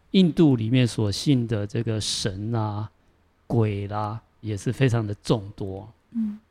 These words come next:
Speaker 1: 在佛陀那个时代哈，我们把它做一个总结归纳一下，大概有三种的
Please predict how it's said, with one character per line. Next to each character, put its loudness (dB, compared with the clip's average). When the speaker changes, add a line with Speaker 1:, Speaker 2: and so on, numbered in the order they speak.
Speaker 1:
在 6
佛 4
陀 6
那 6
个 4
时 -2
代 0
哈， -10
我 -2
们 4
把 -2
它 0
做 0
一 0
个 -6
总 -6
结 -2
归 6
纳 6
一 -4
下， -8
大 0
概 0
有 -6
三 2
种 -4
的 -12